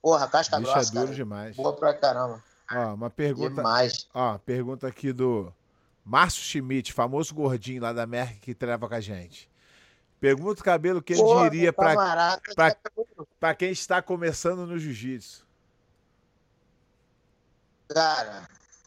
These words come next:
Speaker 1: o que que eu falo? Cara, o jiu-jitsu é um esporte, Pé, que, porra, mano, você tem que, tem que gostar, brother.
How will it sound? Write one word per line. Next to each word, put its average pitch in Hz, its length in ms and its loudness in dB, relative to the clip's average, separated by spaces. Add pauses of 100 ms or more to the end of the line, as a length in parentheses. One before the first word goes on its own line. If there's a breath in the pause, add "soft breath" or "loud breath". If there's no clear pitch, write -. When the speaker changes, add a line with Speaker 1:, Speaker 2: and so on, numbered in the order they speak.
(480)
Speaker 1:
o - 80 -18
que 160 140 2
que 160 80 -2
eu 160 80 4
falo? 151 380 2
Cara, 143 420 2
o 175 140 -4
jiu-jitsu 156 600 0 (340 soft breath)
é 156 100 4
um 175 100 4
esporte, 160 560 2
Pé, 123 180 -2
que, 143 260 -8 (340)
porra, 156 320 2
mano, 120 440 -8 (960)
você 165 320 0
tem 214 220 0
que, 196 440 2 (100)
tem 214 120 0
que 214 120 -4
gostar, 170 520 -2
brother. 107 340 -16